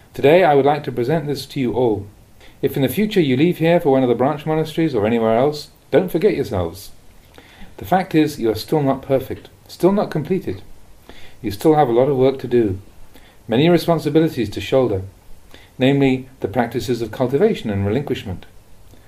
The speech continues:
Be concerned about this, every one of you. Whether you live at this monastery or a branch monastery,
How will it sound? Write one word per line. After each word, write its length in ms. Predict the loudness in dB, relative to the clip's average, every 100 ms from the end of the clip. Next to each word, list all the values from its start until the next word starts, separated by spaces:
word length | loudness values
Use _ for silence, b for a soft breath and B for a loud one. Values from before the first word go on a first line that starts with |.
| b
Be 100 | -4
concerned 460 | 0 0 4 4 4
about 240 | 2 -2
this, 280 | -6 -12 -14 -20 -20 -20 -10 -2
every 180 | 2
one 140 | 4 2
of 100 | 0
you. 180 | -4 -8 -18 -20 -20 -20 -20 B B B B
Whether 180 | 0 4
you 80 |
live 160 | 4 4
at 100 | 4
this 140 | 0
monastery 460 | 0 -2 -2 -2 2
or 120 | 4
a 80 | 4
branch 300 | 2 -2 -2
monastery, 480 | -4 -4 -6 -8